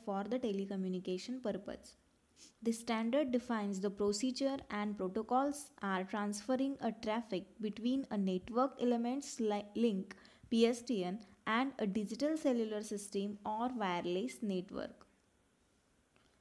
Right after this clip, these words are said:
Next is the characteristics of the signaling system number seven. It is designed for transfer of information reliably in a correct sequence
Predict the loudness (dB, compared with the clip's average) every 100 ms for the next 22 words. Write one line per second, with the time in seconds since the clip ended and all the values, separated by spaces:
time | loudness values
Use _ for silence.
0 | _ _ _ _ _ -2 0 -2 -2 0
1 | 0 2 2 0 -2 -6 -4 -4 -2 -2
2 | 0 0 0 -4 -18 -20 _ _ _ _
3 | _ 2 4 4 4 2 0 -6 -6 -4
4 | -4 -4 -2 -2 -2 -2 -2 -8 -14 _
5 | _ _ _ _ _ _ _ _ _ _
6 | _ -20 _ _ _ 2 2 4 2 4
7 | 0 -2 -2 -2 0 -2 -6 -16 _ 0
8 | 2 0 0 0 0 0 0 2 2 2
9 | 0 -2 -2 -4 2 6 6 6 4 2
10 | 0 -4 -14 -4 0 2 0 2 4 4
11 | 0 -4 -4 -2 0 0 -2 -6